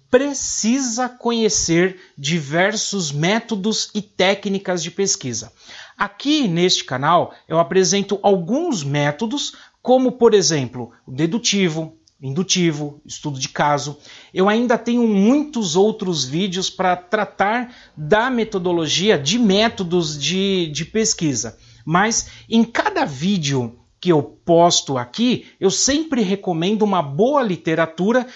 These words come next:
que certamente vai te ajudar no conhecimento dos métodos, dos pressupostos teóricos, metodológicos da, da sua área de pesquisa e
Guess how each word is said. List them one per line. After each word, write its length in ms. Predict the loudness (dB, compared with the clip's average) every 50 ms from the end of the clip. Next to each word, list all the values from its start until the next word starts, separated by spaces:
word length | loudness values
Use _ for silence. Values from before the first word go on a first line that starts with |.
| -20 _ _
que 120 | -2 -2
certamente 800 | -2 0 2 2 2 2 0 -2 -4 -2 -2 0 -2 -2 -4 -6
vai 300 | -6 -4 0 0 0 0
te 160 | 0 -2 -2 -2
ajudar 460 | -2 -4 -2 -2 0 0 0 0 -2
no 260 | 0 0 2 0 0
conhecimento 800 | -2 -4 -4 -2 -2 -2 -2 -2 -4 -4 -4 -4 -6 -6 -8 -8
dos 240 | -6 -4 -4 -4 -2
métodos, 600 | 0 0 2 2 0 0 -2 -8 -8 -8 -8 -10 -12 -18 -20 -20 -10
dos 180 | -6 -4 -4 -4
pressupostos 920 | -2 -2 -2 -2 -2 -4 -6 -6 -2 0 2 2 2 2 0 -2 -4 -4
teóricos, 580 | -4 -2 0 2 2 2 2 0 -4 -10 -10 -8
metodológicos 880 | -8 -8 -8 -8 -4 -2 0 2 2 4 2 2 2 -2 -6 -10 -10 -6
da, 260 | -2 0 2 2 2 0
da 320 | -2 -6 -4 -2 -2 -2
sua 280 | 0 0 2 2 4 4
área 220 | 2 0 -2 -6
de 80 | -8 -4
pesquisa 600 | 0 0 0 0 0 -2 -2 -2 -2 -2 -4 -6 -8 -14 -20 -20 -8 -2
e 360 | 0 0 0 0 -4 -10